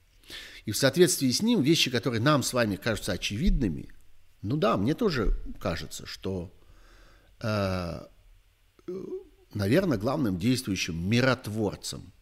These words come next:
в сегодняшней России, в прямом смысле этого слова, не удивляйтесь, является Алексей Навальный. Человек, который сражается с режимом, который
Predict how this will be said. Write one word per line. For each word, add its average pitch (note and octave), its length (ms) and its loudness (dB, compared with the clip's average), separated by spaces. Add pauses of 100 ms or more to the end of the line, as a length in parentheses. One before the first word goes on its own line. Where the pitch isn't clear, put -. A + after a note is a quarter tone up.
(200)
в - 60 -20
сегодняшней - 640 -6
России, - 420 -8
в - 60 -12
прямом - 240 -2
смысле - 300 -6
этого G2+ 140 -6
слова, G2 220 -4
не E2 140 -6
удивляйтесь, F#2 580 -6 (420)
является F3 340 2
Алексей C#3 280 -2
Навальный. E2+ 460 -8 (1500)
Человек, F#3+ 340 4
который A#2+ 380 0
сражается G#2 680 0
с - 160 -4
режимом, C#3+ 560 2
который F3+ 600 0